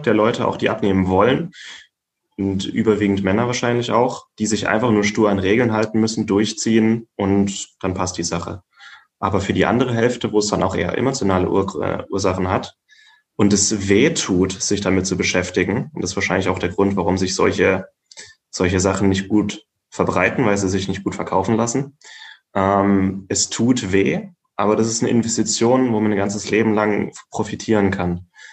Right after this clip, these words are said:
Wieder mehr diese Bewusstheit schaffen und alles zu hinterfragen im Grunde, ne? Ja. Finde ich sehr schön. Ähm, ich muss auch ganz ehrlich sagen, ich in den letzten Jahren, auch weil ich ziemlich viel meditiere,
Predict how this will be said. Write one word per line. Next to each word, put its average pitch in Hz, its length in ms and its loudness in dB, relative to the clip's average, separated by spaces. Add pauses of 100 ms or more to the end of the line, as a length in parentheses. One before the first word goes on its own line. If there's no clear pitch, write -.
(180)
Wieder 98 180 2
mehr 98 200 4
diese 101 220 -2
Bewusstheit 95 560 0
schaffen 101 420 0
und 92 680 0 (880)
alles 107 340 2
zu 110 100 2
hinterfragen 98 600 0
im 90 100 0
Grunde, 87 340 -2
ne? 90 220 -6 (1300)
Ja. 90 360 -8 (1200)
Finde 117 240 2
ich 113 60 -2
sehr 110 140 2
schön. 110 580 0 (120)
Ähm, 98 500 0
ich - 120 -10
muss 127 160 4
auch 131 120 -2
ganz 123 180 0
ehrlich 110 240 2
sagen, 120 500 0
ich - 140 -8
in 101 120 -4
den 104 140 0
letzten 104 340 -2
Jahren, 107 520 0
auch - 160 -8
weil 101 140 2
ich - 300 -8
ziemlich 113 280 0
viel 110 100 2
meditiere, 113 840 0